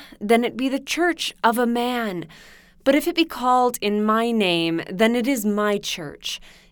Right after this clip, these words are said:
if it so be that they are built upon my gospel." There has been some minor backlash about this request among members. Not only is the church's full name a bit of a mouthful,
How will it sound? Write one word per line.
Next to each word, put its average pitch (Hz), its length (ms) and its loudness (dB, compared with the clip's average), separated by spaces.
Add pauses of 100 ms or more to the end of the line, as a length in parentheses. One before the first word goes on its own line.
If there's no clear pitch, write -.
(100)
if 240 200 -4
it - 140 -4
so 262 300 0
be 170 500 -2
that 202 220 0
they 214 180 4
are 247 100 0
built 160 520 -2
upon 190 520 -2
my 180 220 0
gospel." 170 680 -6 (720)
There 262 140 6
has 359 600 -2
been 240 680 2
some 226 480 2
minor 285 500 4
backlash 185 1080 -2
about 170 640 0
this 175 320 -2
request - 840 -8
among 202 340 0
members. 190 680 -4 (500)
Not 269 380 4
only 247 760 2
is 190 240 0
the 190 80 -4
church's 202 500 -4
full 202 280 -2
name 208 400 0
a 185 80 -2
bit 208 180 -2
of 208 140 2
a 185 60 0
mouthful, 175 760 -4